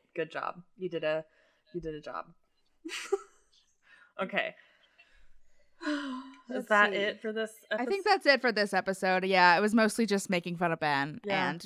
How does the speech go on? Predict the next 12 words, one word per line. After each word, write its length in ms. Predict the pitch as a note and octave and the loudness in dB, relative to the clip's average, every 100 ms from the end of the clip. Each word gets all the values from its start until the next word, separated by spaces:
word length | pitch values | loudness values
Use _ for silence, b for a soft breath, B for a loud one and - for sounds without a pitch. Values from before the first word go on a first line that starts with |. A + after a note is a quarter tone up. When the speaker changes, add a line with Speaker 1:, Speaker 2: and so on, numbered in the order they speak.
| - | -6
Speaker 2:
cringing 440 | - F#3+ F#3 E3+ | -2 0 2 4
at 220 | E3+ D#3+ - | 4 2 2
the, 300 | E3+ D3+ D3+ | 2 2 0
like, 300 | E3+ E3+ - - | -2 -2 -6 -16
white 420 | - F#3 E3 E3 - _ _ _ _ | -4 2 2 2 -4 _ _ _ _
savior, 600 | - - D#3+ D3 D3+ D#3+ | -10 -2 -2 -2 -4 -4
Jesus 420 | E3 E3+ D#3+ D#3+ - | -4 -4 -2 -4 -4
savior 380 | E3 D3+ C#3+ | -4 -4 -6
complex 520 | - C3 D#3+ - - - | -4 -4 -4 -10 -10 -8
that 120 | - | -4
Speaker 1:
I 60 | F#3+ | -2
mean, 320 | F3+ F3 | -2 -4